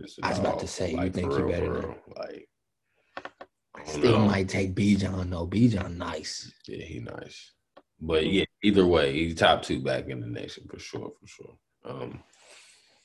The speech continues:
Speaker 1: but, uh, Texas has lost, like, four or five straight games. They, they looking like us,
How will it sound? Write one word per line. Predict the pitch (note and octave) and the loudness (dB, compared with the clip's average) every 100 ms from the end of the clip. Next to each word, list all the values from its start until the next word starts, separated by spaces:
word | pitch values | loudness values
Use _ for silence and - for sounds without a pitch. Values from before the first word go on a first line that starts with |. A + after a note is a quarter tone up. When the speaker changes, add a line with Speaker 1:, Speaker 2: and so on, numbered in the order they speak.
| _ _ _ _ _ _ _ _ | _ _ _ _ _ _ _ _
Speaker 1:
but, | C#2+ D#2 D#2 - - | -4 0 0 -2 -2
uh, | C#2 C#2+ C2 B1 | 4 6 4 2
Texas | - G2 G2 D#2+ | 2 2 2 2
has | D#2+ - | 2 6
lost, | E2 E2 - | 8 8 6
like, | - D2 | -2 -2
four | D#2+ D#2 | 2 2
or | D2+ | 2
five | D2+ C#2 | 0 0
straight | - C2 B1+ | 0 -2 -2
games. | C2+ C2 B1 - | -4 -6 -6 -4
They, | C#2+ D2 | 0 0
they | A1+ - C#2+ | -2 -4 -2
looking | D#2+ - A#1+ | 0 -2 -4
like | A#1+ A1+ | -4 -2
us, | D2 C2+ C2 - - | 0 2 0 -8 -14